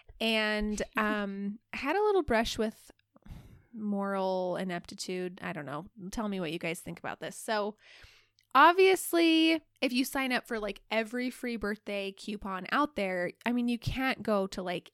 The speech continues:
Speaker 1: eight places in one day. So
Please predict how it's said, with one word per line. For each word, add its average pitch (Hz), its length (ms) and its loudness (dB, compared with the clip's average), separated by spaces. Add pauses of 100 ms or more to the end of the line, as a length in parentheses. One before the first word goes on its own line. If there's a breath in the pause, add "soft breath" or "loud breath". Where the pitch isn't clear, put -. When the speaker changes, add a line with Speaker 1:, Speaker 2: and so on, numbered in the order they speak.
Speaker 1:
eight - 240 -2
places - 440 -6
in - 160 -10
one - 200 -10
day. - 360 -8 (240)
So - 480 2